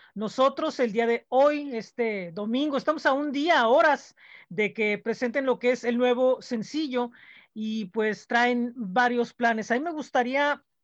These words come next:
platicar un poco respecto a, a lo que, a lo que viene. Eh, veo que van a ir a grabar a la Ciudad de México.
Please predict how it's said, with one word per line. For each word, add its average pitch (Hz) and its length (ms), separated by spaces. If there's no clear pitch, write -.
platicar 233 400
un 254 120
poco 247 460
respecto 208 600
a, 208 360
a - 20
lo 214 220
que, 208 240
a 214 100
lo 214 140
que 220 100
viene. 233 640
Eh, 196 460
veo 254 460
que 262 80
van 247 200
a 262 80
ir 262 120
a 262 80
grabar 233 340
a 247 80
la 202 400
Ciudad 233 340
de 233 80
México. 285 680